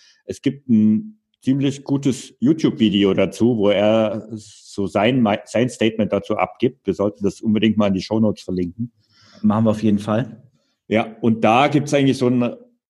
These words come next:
Speaker 1: einfach einen Ablauf. Also daraus hat sich ein Ablauf entwickelt, den wir zum Beispiel machen. Also wir fangen immer an mit, klar, Begrüßung und Smalltalk-Bereich, denn ich finde, dieses Warmreden, das gehört einfach dazu. Das machen wir ja auch bei, zum Beispiel bei unseren Podcast-Sessions, ne?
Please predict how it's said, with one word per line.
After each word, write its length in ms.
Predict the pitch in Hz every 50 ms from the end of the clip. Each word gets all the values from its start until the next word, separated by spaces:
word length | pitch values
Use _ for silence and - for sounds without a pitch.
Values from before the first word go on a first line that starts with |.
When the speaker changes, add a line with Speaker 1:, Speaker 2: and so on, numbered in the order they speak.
| _ _ _ _ _ _ _ _ _ _ _ _ _ _ - -
Speaker 1:
einfach 260 | 117 117 - 135 113
einen 100 | 117 110
Ablauf. 480 | - 104 120 - - - - 202 202 -
Also 180 | 113 92 101
daraus 360 | 92 - 110 120 143 135 -
hat 120 | 143 117 -
sich 140 | - 117 110
ein 60 | 120
Ablauf 340 | 101 113 - - 123 120 -
entwickelt, 480 | 117 107 - 113 117 117 127 113 92
den 180 | 107 101 95 92
wir 220 | 95 104 127 143
zum 160 | 143 - 101
Beispiel 400 | 90 90 87 90 - - 95 87
machen. 340 | 82 87 85 82 - 92 87
Also 320 | 92 92 98 85 98 87 80
wir 320 | 90 90 90 90 101 92
fangen 260 | - - 107 107 110
immer 280 | 104 107 117 127 117 107
an 260 | 98 101 107 113 113
mit, 380 | 107 107 104 - - - - -
klar, 280 | 95 95 101 104 -
Begrüßung 540 | - 101 95 92 - - 117 113 - 113 107
und 180 | 104 107 98 -
Smalltalk-Bereich, 1000 | - - 87 98 110 - - 101 87 87 - - - 82 82 82 87 85 - -
denn 160 | - 95 95
ich 120 | 87 -
finde, 240 | - 107 107 113 110
dieses 360 | - 104 90 90 104 - -
Warmreden, 800 | - 87 95 113 127 127 98 107 113 120 117 123 120 110 113 110
das 200 | - - - -
gehört 240 | - 95 101 110 -
einfach 240 | 107 95 - 82
dazu. 360 | - 95 92 - - 107 101 87
Das 120 | - -
machen 240 | 98 101 95 98 87
wir 140 | 98 110 113
ja 140 | 107 98
auch 120 | 101 107 -
bei, 140 | - 101 92
zum 140 | - 92 -
Beispiel 220 | 95 92 - -
bei 120 | 104 92 80
unseren 240 | 98 - 92 87
Podcast-Sessions, 880 | 80 - 90 _ - 85 76 - - - 80 - - - 78 - - - -
ne? 180 | 80 92 107